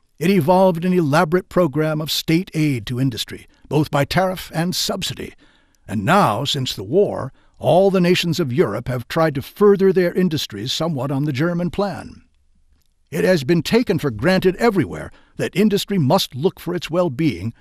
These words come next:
not to the people at home, but to markets abroad, and hence the maze of tariff walls, of export and import licenses, of government help and regulation. In fact, one finds abroad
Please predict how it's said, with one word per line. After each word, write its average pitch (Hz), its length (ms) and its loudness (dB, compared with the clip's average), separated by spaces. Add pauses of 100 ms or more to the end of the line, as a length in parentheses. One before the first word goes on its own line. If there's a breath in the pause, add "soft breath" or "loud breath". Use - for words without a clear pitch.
(140)
not 147 280 -2
to 196 100 -4
the 202 100 2
people 220 280 0
at 208 80 0
home, 180 340 0 (360)
but 165 180 -4
to 185 80 2
markets 165 400 0
abroad, 180 560 0 (440)
and 110 160 -8
hence 214 300 0
the 190 120 0
maze 170 580 4
of 190 200 -2
tariff 180 400 -2
walls, 104 500 -6 (220 soft breath)
of 120 100 -4
export 185 520 0
and 160 300 0
import 170 380 0
licenses, - 640 -4 (220 loud breath)
of 208 200 0
government 196 420 2
help 165 420 -2
and 147 120 -4
regulation. 156 640 -4 (280 soft breath)
In 180 100 -2
fact, 196 300 0 (200 soft breath)
one 190 180 2
finds 190 340 2
abroad 190 440 6